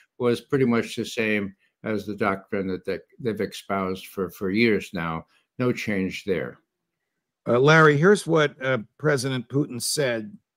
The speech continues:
Speaker 2: in the op-ed to which Ray, uh, refers, very famous op-ed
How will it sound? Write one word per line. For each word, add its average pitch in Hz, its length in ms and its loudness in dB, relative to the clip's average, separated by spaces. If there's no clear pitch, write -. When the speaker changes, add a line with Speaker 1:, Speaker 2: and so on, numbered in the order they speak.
Speaker 2:
in 120 160 -2
the 123 140 -2
op-ed 131 640 0
to 123 140 -4
which 131 280 -2
Ray, 117 540 -2
uh, 113 160 -10
refers, 104 500 -8
very 143 200 -2
famous 120 420 -6
op-ed 104 540 -8